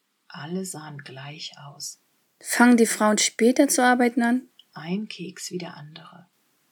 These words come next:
Speaker 2: Anscheinend wohne ich in einem Viertel, wo es keine alleinerziehenden Frauen gibt.
Speaker 1: Jetzt hatte ich die Lösung. Das ist das Problem.
Speaker 2: Die sich früh mit ihren Kindern auf den Weg begeben.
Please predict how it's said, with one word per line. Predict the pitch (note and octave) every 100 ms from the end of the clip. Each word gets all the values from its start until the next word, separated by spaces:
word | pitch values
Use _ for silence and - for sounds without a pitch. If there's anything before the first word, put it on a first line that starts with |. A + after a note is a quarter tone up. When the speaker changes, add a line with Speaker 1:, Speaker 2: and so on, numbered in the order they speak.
| _ _ _
Speaker 2:
Anscheinend | A3 A3 A#3 G#3
wohne | A3 B3
ich | A#3 -
in |
einem | G#3
Viertel, | G3+ - A3+ A3 A3 A3
wo | G#3+
es | G#3+
keine | - G#3+ G#3
alleinerziehenden | G3+ G#3 G#3 - - A3
Frauen | A3 - A3+
gibt. | G#3+ - - - _ _ _ _ _ _ _ -
Speaker 1:
Jetzt | F#3+ - -
hatte | F3+
ich | G3+ F#3
die | -
Lösung. | F#3+ G3 F#3 E3+ D#3+ D#3+ _ _ _ _ _ _
Das | F3+ F3 -
ist | F3 -
das | -
Problem. | - - F3+ F3+ - - F3+ _ _ _ _ _ _ _ _ _ -
Speaker 2:
Die |
sich | G3+ G3
früh | - A3+
mit | A#3+ G#3
ihren | A3 G3
Kindern | - A3 G#3+
auf | G3+ -
den | G#3 G3+
Weg | G#3+
begeben. | - - - -